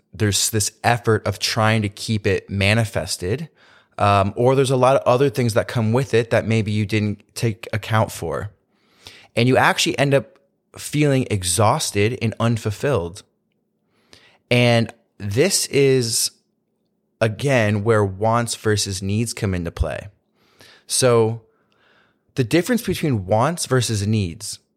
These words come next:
what we want will never fulfill us, or what we think we want, but what we need will always fulfill us.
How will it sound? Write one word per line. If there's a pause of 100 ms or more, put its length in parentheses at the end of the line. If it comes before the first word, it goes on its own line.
(680)
what
we
want (320)
will
never
fulfill
us, (140)
or
what
we
think
we
want, (560)
but
what
we
need (120)
will
always
fulfill
us.